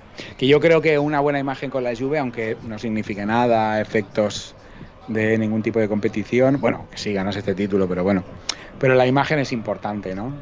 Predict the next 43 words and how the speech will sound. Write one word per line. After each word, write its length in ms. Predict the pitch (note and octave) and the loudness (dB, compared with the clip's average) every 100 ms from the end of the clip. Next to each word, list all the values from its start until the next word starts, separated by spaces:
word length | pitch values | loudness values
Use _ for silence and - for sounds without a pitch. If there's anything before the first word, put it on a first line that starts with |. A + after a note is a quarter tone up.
| G2+ G2 | -12 -8
Yo 200 | G2+ G2 | -4 0
creo 160 | A2+ | 0
que 120 | G#2 A2 | 2 2
hoy 100 | A2 | 4
una 180 | A#2 | 4
derrota 380 | A2+ G2 A#2 A#2 | 2 0 -2 -2
sería, 840 | A2 F#2 G2 G2+ G#2+ A2 G#2 F#2 E2 - | -4 -4 -2 -2 0 0 0 -4 -6 -8
pff, 300 | - - - - - - | -8 -8 -12 -16 -18 -4
catastrófico, 1120 | A#2+ A2+ - - - A#2+ B2 - G2+ F#2+ G2 | -2 -2 -4 -8 -6 -6 -6 -6 -8 -6 -4
¿no? 200 | G#2 D#3 F#3 - - - - | -2 -4 -6 -16 -18 -8 4
Y 60 | |
voy 140 | B2+ C#3+ | 6 6
a 20 | |
decir 180 | C#3+ D3+ | 6 4
incluso 320 | C#3+ C3 C#3 | 4 2 0
un 120 | C3 | 0
empate, 460 | G#2+ G2+ B2 A#2 G2+ | -2 0 0 0 -4
¿no? 180 | A#2 - - - - - | -8 -10 -14 -20 -18 -2
Sobre 180 | B2 B2+ | 0 4
todo 160 | G3 | 4
para 140 | F#3 C#3+ | 4 0
el 60 | |
estado 220 | A#2 C#3+ C3 | -2 -2 -2
anímico 360 | B2+ A#2 G#2+ | -2 -4 -6
del 120 | G#2+ | -6
aficionado 420 | G2+ G2+ G#2 G#2 G#2 | -6 -8 -8 -6 -4
del 140 | F#2+ | -4
Barça, 320 | G2 F#2+ F#2 | -4 -6 -10
¿no? 140 | G2 C3 - - - - - | -10 -10 -14 -20 -20 -20 -4
Que 200 | A2+ A2 | 2 4
hoy 720 | A2+ A#2 A#2 B2 A#2+ A#2+ B2 | 6 6 4 4 2 4 4
necesita 640 | A#2+ A2+ G#2+ - A#2 B2+ A#2+ | 2 -2 -6 -6 -2 0 2
ver, 300 | C3 C3+ C3+ - - - | 4 2 0 -6 -18 -10
sobre 260 | - B2 | -2 -2
todo 220 | A#2+ C3 B2+ | 0 0 2
ver 180 | C3 | 2
que 80 | B2+ | 0
el 80 | A#2 | -4
equipo 500 | G#2+ A#2+ A2+ - A#2+ | -4 -8 -8 -2 -2
juega 360 | - A#2+ A2+ A2+ | 0 0 2 2
bien, 640 | B2+ D3 D3 D3 D3 C#3 | 2 4 4 2 2 2
de 140 | B2+ | -2
que, 260 | A2 A#2 | -2 -2